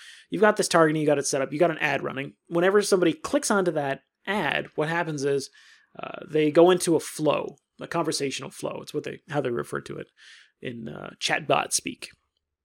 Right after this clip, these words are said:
And this flow basically says, "Hey, thanks for mess-, or thanks for reaching out to us. You know, we really appreciate it. Uh, you know, are you interested in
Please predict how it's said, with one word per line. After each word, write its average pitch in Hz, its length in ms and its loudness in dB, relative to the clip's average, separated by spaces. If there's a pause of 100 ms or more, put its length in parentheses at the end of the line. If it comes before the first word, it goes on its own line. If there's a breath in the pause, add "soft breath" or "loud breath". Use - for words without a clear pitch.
(500)
And 160 160 0
this 156 120 2
flow 170 180 8
basically 151 300 2
says, 180 320 0 (340)
"Hey, 233 140 2
thanks 170 280 -2
for 185 100 -2
mess-, 175 300 -2
or 143 200 -2
thanks 208 320 -4
for 220 100 -2
reaching 185 320 2
out 147 160 0
to 143 100 -2
us. - 300 -6 (100)
You 147 100 -8
know, 135 100 -2
we 143 100 2
really 151 260 6
appreciate 143 540 -2
it. 175 140 -2 (440 loud breath)
Uh, 127 320 -2 (320)
you 147 60 -6
know, 127 240 -8
are 147 120 4
you 180 200 8
interested 175 540 4
in 156 420 0